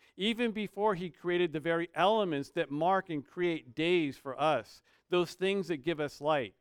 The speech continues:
And then on day two, he created an expanse called heaven that separated the waters from the waters. And day three, he separated the land from the water.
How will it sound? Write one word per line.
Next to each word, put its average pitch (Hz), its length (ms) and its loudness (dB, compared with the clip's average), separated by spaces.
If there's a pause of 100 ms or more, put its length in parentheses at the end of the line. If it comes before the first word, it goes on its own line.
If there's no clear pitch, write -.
(640)
And 151 100 -6
then 190 120 6
on 196 120 4
day 220 220 6
two, 220 420 -2
he 160 180 -6
created 196 340 0
an 180 60 -4
expanse 190 520 -4
called 170 300 -2
heaven 160 380 0
that 135 120 -4
separated 170 540 -4
the 139 80 -4
waters 160 420 2
from 143 160 -10
the 139 80 -2
waters. 143 560 0 (240)
And 156 120 -4
day 190 200 6
three, 208 440 -2
he 160 160 -8
separated 185 580 -2
the 143 120 -2
land 175 420 0
from 147 120 -12
the 139 120 -2
water. 143 500 2